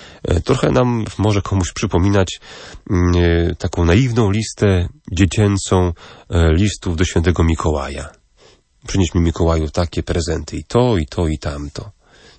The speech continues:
Czy to nie jest gdzieś naiwne, mm, takie idealizowanie małżeństwa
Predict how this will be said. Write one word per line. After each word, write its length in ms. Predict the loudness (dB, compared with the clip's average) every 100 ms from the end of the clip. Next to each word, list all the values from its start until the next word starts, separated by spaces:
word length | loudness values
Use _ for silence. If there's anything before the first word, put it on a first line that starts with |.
| _
Czy 100 | -8
to 120 | -2 2
nie 140 | 2
jest 260 | 2 -2 -4
gdzieś 340 | -2 -2 -2
naiwne, 460 | -4 -4 -4 -6 -8 _ -20 -20 -20 -20 -14 -6
mm, 400 | -2 0 -2 -2
takie 260 | -2 -2 -2
idealizowanie 720 | 0 2 2 0 0 0 -2
małżeństwa 680 | -2 -4 -6 -8 -10 -10 -12